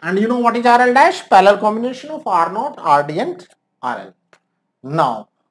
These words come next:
I have obtained the relationship between V naught and V G S. Now I will try to find V G S in terms of V S and V naught.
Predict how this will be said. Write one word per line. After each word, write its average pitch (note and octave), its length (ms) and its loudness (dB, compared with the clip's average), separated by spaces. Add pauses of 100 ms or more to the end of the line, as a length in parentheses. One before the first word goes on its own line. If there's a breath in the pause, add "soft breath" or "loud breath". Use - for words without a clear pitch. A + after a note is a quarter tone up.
I G#3 140 2
have C#4+ 220 2
obtained B3 460 -6
the B3 60 0
relationship A#3 520 -6
between G#3+ 380 -10
V F#3+ 140 -4
naught E3+ 260 -4
and A3 240 -4
V F3 80 -6
G D3 160 -10
S. C3+ 160 -8
Now G#3+ 220 -4
I B3 140 0
will B3+ 120 -8
try A#3+ 280 -2
to A#3+ 120 -8
find G#3+ 380 -2
V F3+ 180 -8
G G#3 160 -6
S B3 180 0
in G3+ 140 -8
terms G3 220 -8
of A#3+ 200 -4
V F3 200 -6
S - 220 -4
and F3+ 420 -6
V D3 140 -10
naught. A#2 260 -10